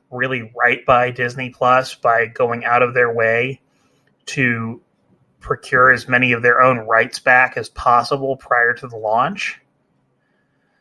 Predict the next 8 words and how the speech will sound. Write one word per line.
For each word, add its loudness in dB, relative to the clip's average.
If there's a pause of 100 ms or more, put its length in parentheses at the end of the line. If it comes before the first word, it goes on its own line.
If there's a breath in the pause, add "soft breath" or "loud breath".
(200)
But 4
I 2
can't 0
help 2
but 2
wonder 2
if 0
they -4